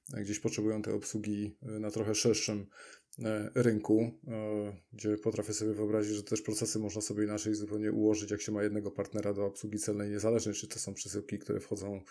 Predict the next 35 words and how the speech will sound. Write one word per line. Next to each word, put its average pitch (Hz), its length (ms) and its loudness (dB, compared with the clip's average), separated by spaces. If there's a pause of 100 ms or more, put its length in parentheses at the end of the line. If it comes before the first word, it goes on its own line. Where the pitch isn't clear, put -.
(500)
nie 101 160 -4
wiem, 92 120 -4
w 95 60 -4
Antwerpii, 110 480 2
w - 80 -4
Hamburgu, 107 480 0
w - 100 -6
Polsce, 107 580 4
czy 107 200 -2
gdzieś, 107 500 0
e, 107 200 4
właśnie, 104 360 0
nie 104 160 0
wiem, 98 140 0
na 104 80 0
Słowenii. 104 540 2 (460)
E, 110 160 2
także, 107 460 2 (200)
e, 107 340 4 (340)
Asiu, 117 220 2
ja 117 40 10
jestem 110 240 4
bardzo 110 280 4
ciekawy, 104 360 2
jakie 104 200 0
będą 104 140 0
następne, 104 560 0
nasze 107 260 -4
następne 107 360 0
nagrania 101 500 0 (380)
i 107 60 -2
wierzę 104 520 4 (140)
właśnie 104 260 -2
gorąco, 107 420 2
że, 104 460 2